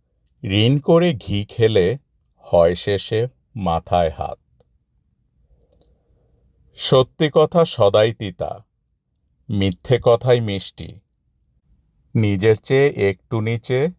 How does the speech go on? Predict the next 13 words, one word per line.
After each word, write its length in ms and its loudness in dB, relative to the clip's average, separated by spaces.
বানাও 460 2
কুটুম 460 -6
ইষ্টি। 400 -14
শূন্য 500 0
কলস 640 0
বাজে 420 2
বেশি, 540 -6
ভরা 380 4
কলসি 480 -4
কম। 480 -4
শূন্য 500 0
ছাড়া 500 2
অঙ্কশাস্ত্রের 1160 -4